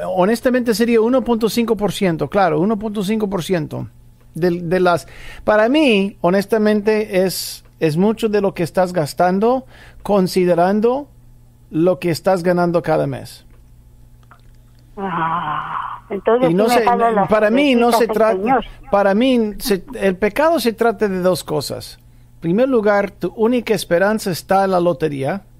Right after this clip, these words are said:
Speaker 1: número uno. <laughs> Y número dos,
Speaker 2: <laughs>
Speaker 1: si estás sobregastando tu sueldo en cuanto al porcentaje. Ahora, yo creo que si uno está ganando solamente novecientos o mil, vamos a ponerle mil dólares por mes.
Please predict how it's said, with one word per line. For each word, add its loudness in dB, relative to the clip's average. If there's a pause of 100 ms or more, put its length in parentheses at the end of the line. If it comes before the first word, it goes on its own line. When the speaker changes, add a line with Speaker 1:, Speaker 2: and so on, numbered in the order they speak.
Speaker 1:
número 0
uno. 2
<laughs> -12
Y 0
número 2
dos, 2 (260)
Speaker 2:
<laughs> -18
Speaker 1:
si -2
estás 0
sobregastando 2 (300)
tu -2
sueldo 0
en -2
cuanto 0
al 0
porcentaje. -2 (1160)
Ahora, 0 (400)
yo -2
creo 0
que 0 (240)
si -2
uno 2
está 0
ganando 2
solamente 0
novecientos -2
o -2
mil, 2
vamos 0
a 2
ponerle 0
mil 0
dólares 2
por -2
mes. -2